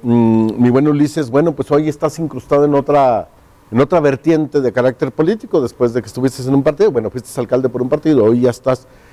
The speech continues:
en Movimiento Regeneración Nacional, impulsando enormemente precisamente, me imagino que la candidatura de la hoy, de la hoy manda más allá en el Distrito Federal. Platícame cómo van con esto, y, y, y, y vamos, yo creo,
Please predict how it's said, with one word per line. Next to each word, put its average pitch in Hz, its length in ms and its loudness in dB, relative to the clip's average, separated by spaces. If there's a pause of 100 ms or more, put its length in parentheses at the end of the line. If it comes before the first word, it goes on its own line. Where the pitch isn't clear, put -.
(180)
en 104 640 -2
Movimiento 113 460 2
Regeneración 120 600 0
Nacional, 165 420 0 (260)
impulsando 165 1040 0
enormemente 131 680 0
precisamente, 123 600 -2
me 117 100 0
imagino 113 400 0
que 120 100 -4
la 107 100 0
candidatura 113 680 0 (320)
de 104 160 0
la 107 260 2
hoy, 120 300 0 (320)
de 101 120 -2
la 104 120 4
hoy 113 560 0
manda 113 340 0
más 127 260 -2
allá 113 160 -2
en 123 60 -2
el 110 100 -10
Distrito 107 360 -14
Federal. 92 360 -6
Platícame 147 420 -4
cómo 160 260 0
van 156 240 0
con 143 240 -4
esto, 147 560 -4 (480)
y, 110 40 -6
y, 117 460 -8
y, 120 100 0 (140)
y - 40 2
vamos, 127 420 0
yo 135 140 -2
creo, 151 440 -2